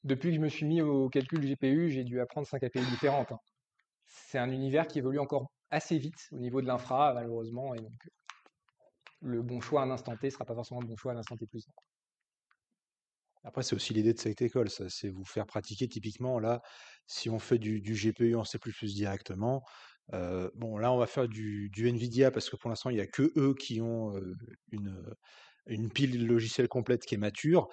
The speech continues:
Speaker 2: mais vous avez une riposte open source, bah, basée sur Vulkan aussi et sur Sickle qui est en train d'être faite. Euh, donc au final, euh, d'accord, là pour le moment vous êtes tributaire de Nvidia, mais ça durera pas. Dès que cette pile-là sera terminée, euh, ce qui ne saurait tarder d'ailleurs,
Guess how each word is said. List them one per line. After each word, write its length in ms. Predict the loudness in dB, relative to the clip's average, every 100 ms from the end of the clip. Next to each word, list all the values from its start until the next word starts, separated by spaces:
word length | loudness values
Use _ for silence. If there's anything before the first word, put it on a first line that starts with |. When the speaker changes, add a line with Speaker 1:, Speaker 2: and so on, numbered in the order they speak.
| -12 -6
Speaker 2:
mais 100 | -2
vous 220 | 0 2
avez 340 | 4 6 8 8
une 120 | 4
riposte 400 | 2 2 2 2
open 240 | 0 -2
source, 220 | 0 -2 0
bah, 120 | 2
basée 260 | 4 6
sur 160 | 4 2
Vulkan 440 | 0 0 4 6
aussi 380 | 4 -2 0 2
et 140 | 2 0
sur 200 | -4 -4
Sickle 360 | -4 2 0
qui 120 | 0
est 20 | -4
en 80 |
train 220 | -4 -2 0
d'être 180 | 0
faite. 360 | 0 0 0 -6 -16 -20 -20 _ -8
Euh, 260 | -4 -2 -2
donc 280 | -4 -4
au 20 | -6
final, 400 | -2 2 4 4
euh, 180 | 2
d'accord, 340 | 0 -2 2 4
là 120 | 2
pour 160 | 0 -2
le 60 |
moment 260 | 0 2 2
vous 180 | 0 -4
êtes 60 |
tributaire 400 | -4 -4 0 0
de 100 | 0
Nvidia, 300 | -2 2 2
mais 60 | 2
ça 180 | 0 0
durera 340 | 0 2 2
pas. 160 | 4 2
Dès 140 | 0
que 80 | -4
cette 200 | -6 -6
pile-là 320 | -2 2 2
sera 280 | 2 -2 -8
terminée, 600 | -6 -4 -2 0 2 0 -4 -20 -20 -6
euh, 100 | -4
ce 160 | -2 -4
qui 320 | -4 -2 -2
ne 120 | -2
saurait 260 | -2 0 0
tarder 280 | 0 2 4
d'ailleurs, 360 | 6 4 4